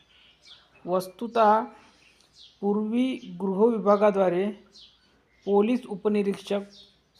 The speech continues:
संवर्गाच्या चारशे एक्केचाळीस रिक्त पदांचे मागणीपत्र लोकसेवा आयोगाकडे पाठवण्यात आले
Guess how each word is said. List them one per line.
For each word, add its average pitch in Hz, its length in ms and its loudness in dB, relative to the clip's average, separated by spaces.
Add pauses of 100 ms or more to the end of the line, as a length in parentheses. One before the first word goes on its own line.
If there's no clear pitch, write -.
(120)
संवर्गाच्या 208 760 0 (420)
चारशे 196 840 -2
एक्केचाळीस 233 800 -2 (220)
रिक्त 185 320 -4
पदांचे 202 540 -2
मागणीपत्र 185 720 -4 (880)
लोकसेवा 208 600 0
आयोगाकडे 202 480 0
पाठवण्यात 185 540 -4
आले 170 300 -6